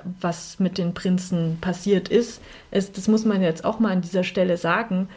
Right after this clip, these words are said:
Es wurde nie final geklärt, was mit diesen Prinzen passiert ist, aber es gibt halt diverse Indizien, was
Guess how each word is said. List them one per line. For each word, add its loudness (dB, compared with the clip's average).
Es -10
wurde 4
nie 4
final 0
geklärt, -2
was -4
mit 4
diesen -2
Prinzen 0
passiert -2
ist, 0
aber 2
es 0
gibt -2
halt -4
diverse 2
Indizien, 2
was 0